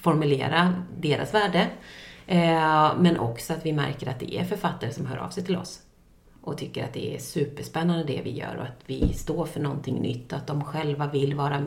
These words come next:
en del av, av att bygga någonting, även som författare. Att få vara en del i det här, att inte behöva förhålla sig till jättemånga år och att också behö-, att också få vara i ett mindre sammanhang.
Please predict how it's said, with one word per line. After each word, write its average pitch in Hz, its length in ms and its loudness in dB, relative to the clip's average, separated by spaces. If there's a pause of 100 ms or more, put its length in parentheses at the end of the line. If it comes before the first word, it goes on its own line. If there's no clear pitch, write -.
en 143 180 0
del 131 320 -2
av, 123 260 2 (680)
av 156 120 4
att 165 120 2
bygga 185 500 2
någonting, - 520 2 (200)
även 151 520 0
som 151 220 -2
författare. - 500 2
Att - 200 0
få 160 80 -4
vara 156 320 2
en 156 200 -4
del 175 340 6
i 156 100 -2
det 151 80 -2
här, 143 320 0
att 143 300 -6 (400)
inte 175 440 4
behöva 180 340 4
förhålla 143 440 0
sig 139 380 -4
till 135 280 0 (480)
jättemånga 147 720 2
år - 460 4 (460)
och - 80 4
att 240 100 -2
också 180 320 2
behö-, 170 420 4
att 180 220 4
också 170 240 -2
få 151 300 -2 (220)
vara 156 260 0
i 143 40 -2
ett 143 100 -4
mindre 139 300 0
sammanhang. 151 520 -2